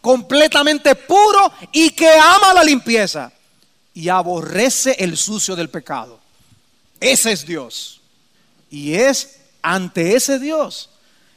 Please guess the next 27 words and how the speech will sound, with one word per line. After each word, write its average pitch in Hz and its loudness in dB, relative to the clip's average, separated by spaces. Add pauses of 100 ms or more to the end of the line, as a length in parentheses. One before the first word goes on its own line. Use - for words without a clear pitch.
que 190 -4
nosotros 196 -6
nos 208 -4
veremos 208 -2
en 175 -6
el 170 -2
reino 180 -6
de 196 -6
los 190 -6
cielos. 180 -8 (460)
Es 220 -4
ese 294 2
Dios 294 -2 (340)
el 185 -6
que 208 -6
te 202 -4
mostrará 208 0
si 208 -6
realmente 214 -6 (160)
tú 208 -12
tienes 214 -6 (240)
sucio 208 -10 (380)
o 175 -8
si 170 -6
no 170 -4
lo 170 -4
tienes. 117 -20